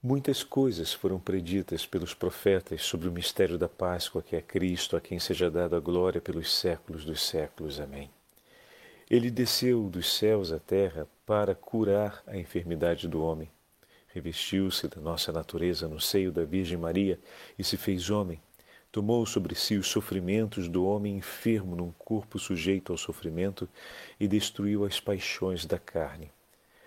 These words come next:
Seu espírito, que não pôde morrer, matou, enfim, a morte homicida.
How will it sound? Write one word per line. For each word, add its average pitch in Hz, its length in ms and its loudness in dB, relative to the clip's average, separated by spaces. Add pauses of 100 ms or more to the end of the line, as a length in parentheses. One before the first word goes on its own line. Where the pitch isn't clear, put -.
(140)
Seu 107 200 2
espírito, 98 600 -2 (240)
que - 100 -10
não 87 160 -4
pôde 98 320 0
morrer, 95 500 0 (420)
matou, 98 520 0
enfim, 87 420 -2 (220)
a 90 100 -6
morte 78 540 -6
homicida. 73 680 -2